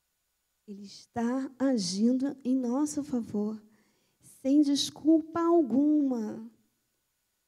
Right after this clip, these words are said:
Deu seu filho para morrer na cruz por mim e por você.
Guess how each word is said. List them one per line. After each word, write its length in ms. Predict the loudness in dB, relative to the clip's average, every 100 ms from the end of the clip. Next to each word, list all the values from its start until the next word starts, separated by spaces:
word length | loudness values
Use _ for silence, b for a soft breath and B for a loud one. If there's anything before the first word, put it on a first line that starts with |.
| _ _ _
Deu 140 | 2
seu 180 | 4 4
filho 380 | 2 4 6 6
para 220 | 4 2
morrer 380 | 4 2 2 2
na 160 | 2
cruz 340 | 2 2 2 2
por 200 | 0 2
mim 220 | 4 2
e 40 |
por 200 | 0 -4
você. 600 | -2 -4 -4 -4 -4 -4